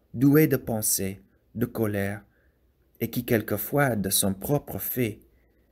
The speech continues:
est en danger d'en perdre la vie.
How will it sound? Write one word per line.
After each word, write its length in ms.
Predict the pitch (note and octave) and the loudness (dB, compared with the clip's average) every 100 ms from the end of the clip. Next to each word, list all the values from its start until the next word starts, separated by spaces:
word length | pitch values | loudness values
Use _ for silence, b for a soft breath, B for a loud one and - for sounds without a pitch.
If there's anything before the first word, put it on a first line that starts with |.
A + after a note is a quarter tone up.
| _ _ _ - | _ _ _ -8
est 160 | - | 0
en 80 | A#2 | 0
danger 720 | A2+ A2+ A2+ G#2+ A#2 C#3+ C3+ | 4 2 2 0 2 2 2
d'en 240 | G#2 F#2+ F2+ | 2 -2 -2
perdre 540 | _ A#2 B2 - F2+ | _ -4 -4 -4 -6
la 160 | F2+ F2 | -6 -6
vie. 280 | F#2+ F2+ | -8 -8